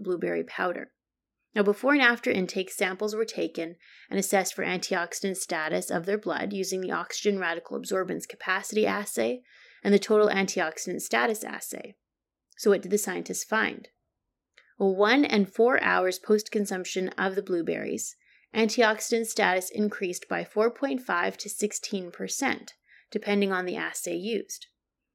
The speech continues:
So it appears that consuming freeze-dried blueberries did indeed improve antioxidant status of the patient's blood, which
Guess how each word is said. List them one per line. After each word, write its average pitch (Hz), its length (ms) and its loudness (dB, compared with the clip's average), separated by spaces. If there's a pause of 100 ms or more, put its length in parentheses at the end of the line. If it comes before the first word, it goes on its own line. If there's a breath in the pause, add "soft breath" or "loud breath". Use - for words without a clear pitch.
(180)
So 233 220 8
it 226 80 12
appears 262 440 4
that 214 200 6
consuming 202 720 0
freeze-dried 190 560 2
blueberries 175 540 0
did 247 320 4
indeed 233 480 -2
improve 180 320 0
antioxidant 175 800 -4
status 165 420 -2
of 165 120 -6
the - 60 -14
patient's 175 460 -4
blood, 180 380 -2 (480 soft breath)
which 220 240 0